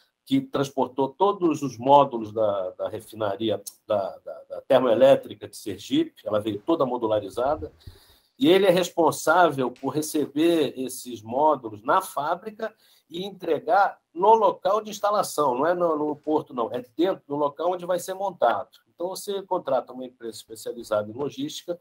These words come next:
que vai te entregar todos esses módulos dentro, no local exato do teu terreno, pra você ligar. E as tubulações, ela vem em tramos já testadas, quer dizer, já submetida à pressão e tudo, você só vai ligar uma na outra e fazer o teste final.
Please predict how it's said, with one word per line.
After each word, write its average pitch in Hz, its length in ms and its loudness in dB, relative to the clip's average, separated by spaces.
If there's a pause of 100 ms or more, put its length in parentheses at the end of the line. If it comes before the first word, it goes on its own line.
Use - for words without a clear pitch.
(260)
que 151 100 0
vai 175 220 6
te 180 100 -12
entregar 151 460 0
todos 180 320 -2
esses 147 240 -10
módulos 156 420 -2 (160)
dentro, 196 360 2
no 147 260 -6
local 151 340 2
exato 165 640 4
do 151 60 -8
teu 160 160 0
terreno, 131 540 0 (300)
pra 131 140 2
você 131 280 -4
ligar. 143 380 -4 (600)
E 254 80 2
as 247 140 6
tubulações, 175 1080 6
ela 185 240 4
vem 180 220 -2
em 139 80 -6
tramos 170 480 2
já 208 260 2 (240)
testadas, 160 680 2
quer 117 140 -14
dizer, 110 180 -12
já 131 180 -6 (280)
submetida 127 500 -8
à - 20 -8
pressão 160 560 0
e 131 60 -6
tudo, - 240 -10
você 175 220 -8
só 196 160 -4
vai 208 160 -2
ligar 202 260 -2
uma 208 160 -2
na 214 120 0
outra 156 420 0
e 127 100 -6
fazer 156 280 -4
o 170 60 -4
teste 160 360 -4
final. 127 440 -2